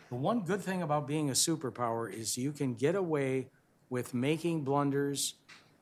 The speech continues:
and being very wasteful for a very, very long time.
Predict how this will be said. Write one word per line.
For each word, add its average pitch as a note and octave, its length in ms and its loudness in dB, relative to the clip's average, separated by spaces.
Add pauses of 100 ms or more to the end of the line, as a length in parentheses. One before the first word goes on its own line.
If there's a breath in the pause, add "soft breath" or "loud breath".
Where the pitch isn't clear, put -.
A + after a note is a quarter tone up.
(100)
and C3 220 -4
being B2+ 260 -2
very D3 320 2
wasteful C#3 720 2 (120)
for - 440 -2
a B2+ 100 -2
very, D3+ 680 2
very C3+ 380 4
long C3 380 0
time. B2 400 -2